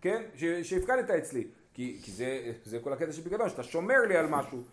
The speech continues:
עכשיו, אתה יכול להפקיד אצלי כסף, כן? אם אתה מפקיד אצלי כסף,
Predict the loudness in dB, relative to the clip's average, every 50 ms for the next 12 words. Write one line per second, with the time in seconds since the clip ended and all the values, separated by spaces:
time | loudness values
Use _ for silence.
0 | -20 _ -14 -12 -4 -4 -2 2 2 2 4 6 4 4 4 2 -4 -6 -4 -4
1 | -4 -4 -4 -6 -6 0 4 6 6 6 4 0 -2 -4 -4 -10 -16 -20 -12 -2
2 | 2 2 2 2 0 -4 -12 -18 -20 _ _ _ _ _ _ _ -2 0 2 4
3 | 4 4 2 0 -4 -2 0 0 0 0 0 -2 0 2 0 0 0 0 0 0
4 | -2 -2 -6